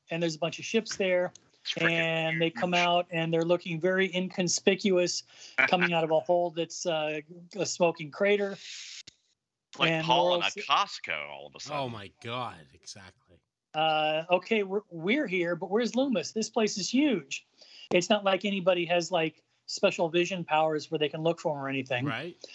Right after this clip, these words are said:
Speaker 1: Um, and Rock says, "Zip around and see if you can spot him, Laurel." Vi says, "No, this place is crawling with S Ps.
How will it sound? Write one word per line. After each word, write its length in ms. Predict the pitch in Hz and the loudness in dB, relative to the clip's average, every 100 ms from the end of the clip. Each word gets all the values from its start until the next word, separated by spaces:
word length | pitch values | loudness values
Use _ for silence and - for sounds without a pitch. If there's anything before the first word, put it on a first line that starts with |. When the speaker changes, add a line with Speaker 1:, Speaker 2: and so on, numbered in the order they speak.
| - _ _ _ | -20 _ _ _
Speaker 1:
Um, 460 | 160 156 151 147 151 139 - _ _ _ - - | 4 4 2 -2 -10 -14 -20 _ _ _ 2 2
and 420 | 165 160 160 165 | 0 -4 -6 -4
Rock 200 | 170 185 | -2 -2
says, 240 | - 180 151 | -2 -6 -4
"Zip 200 | 226 233 | -4 -2
around 180 | 214 | -4
and 100 | 208 | -4
see 120 | - 214 | -4 -6
if 100 | 220 | -6
you 40 | |
can 100 | 202 | -8
spot 320 | 170 - 196 | -6 -2 0
him, 100 | 185 | -2
Laurel." 400 | 160 151 156 156 _ _ _ _ _ _ _ _ - | -2 -2 0 -2 _ _ _ _ _ _ _ _ -2
Vi 120 | 160 | -2
says, 260 | 160 170 151 | -2 -4 0
"No, 240 | 240 269 | 2 2
this 160 | 190 - | -2 -4
place 280 | 233 214 180 | -2 -2 -4
is 60 | |
crawling 360 | - 240 247 233 | -6 -2 0 0
with 120 | 180 | 2
S 180 | 170 - | 0 0
Ps. 340 | 175 135 127 | -6 -6 -8